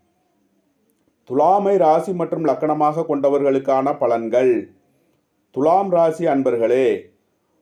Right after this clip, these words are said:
உங்களது பூர்வீகம் புத்திரர் வழியில் இருந்த பிரச்சனைகள் சரியாகும். வாழ்க்கை துணை வழியில் மகிழ்ச்சி தரும் சம்பவங்கள் உண்டாகும். எதிர்பார்த்த பண உதவிகள் கிட்டும்.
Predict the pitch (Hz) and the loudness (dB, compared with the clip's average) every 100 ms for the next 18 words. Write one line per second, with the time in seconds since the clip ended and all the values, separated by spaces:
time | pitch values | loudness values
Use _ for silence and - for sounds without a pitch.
0 | _ _ - 160 180 165 170 - 190 208 | _ _ -8 -2 0 0 -4 -4 -4 -4
1 | 196 185 190 151 - 180 180 156 156 156 | -2 -2 -2 -6 -4 -2 0 0 2 0
2 | 156 147 139 139 120 123 143 143 135 143 | 0 -2 -2 -4 -2 -4 -4 -4 -4 -2
3 | 123 127 127 110 123 135 110 95 _ _ | -2 0 0 0 -2 -4 -6 -14 _ _
4 | _ _ _ _ _ 104 139 196 208 196 | _ _ _ _ _ -2 0 0 -2 -2
5 | 185 175 165 156 156 165 131 143 156 170 | -2 -2 0 0 0 -2 -2 -2 -6 -4
6 | 156 160 151 127 139 135 135 143 135 123 | -4 -4 -4 -2 -2 0 -2 -2 -4 -6
7 | 127 127 113 120 131 117 104 _ _ _ | -2 0 0 -2 -4 -6 -14 _ _ _
8 | _ _ _ _ _ _ - 131 143 202 | _ _ _ _ _ _ -6 -4 -2 -2
9 | 180 180 175 190 - 160 156 139 143 139 | 0 0 0 -2 -2 -2 -2 -2 -2 -2
10 | 156 151 120 - 127 135 101 | -4 -4 -6 -4 -4 -4 -8